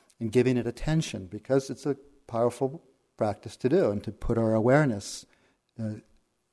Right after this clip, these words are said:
singularly on that quality enhances it, and immediately allows us to deal with its opposites or its masquerades.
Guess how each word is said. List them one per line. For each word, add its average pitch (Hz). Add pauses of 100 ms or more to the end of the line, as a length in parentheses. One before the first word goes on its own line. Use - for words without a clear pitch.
(240)
singularly 113 (180)
on 110 (500)
that 113
quality 135 (320)
enhances 120
it, - (1040)
and 123
immediately 131
allows 113
us 117
to 110
deal 113
with 113
its -
opposites 113
or 110
its -
masquerades. 110